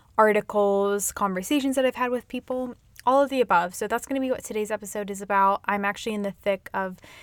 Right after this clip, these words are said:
tax season, and I do my own taxes. This is probably gonna be <laughs> my last year doing my own taxes because while I like it and I feel like I learn a lot, it's very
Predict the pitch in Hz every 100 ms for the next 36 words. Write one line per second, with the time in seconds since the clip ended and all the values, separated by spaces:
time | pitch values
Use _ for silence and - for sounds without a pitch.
0 | - _ - 247 - - 247 233 226 226
1 | 226 - 196 190 196 208 220 202 190 190
2 | - 202 - 220 196 202 - - 294 320
3 | 349 349 294 262 254 277 240 214 220 220
4 | - 233 214 202 208 196 196 190 190 185
5 | - 196 196 185 190 190 185 180 - -
6 | - - - 226 262 277 196 190 233 208
7 | 196 190 202 - 180 180 202 208 208 202
8 | 202 196 - _ 208 196 208 214 214 220
9 | 220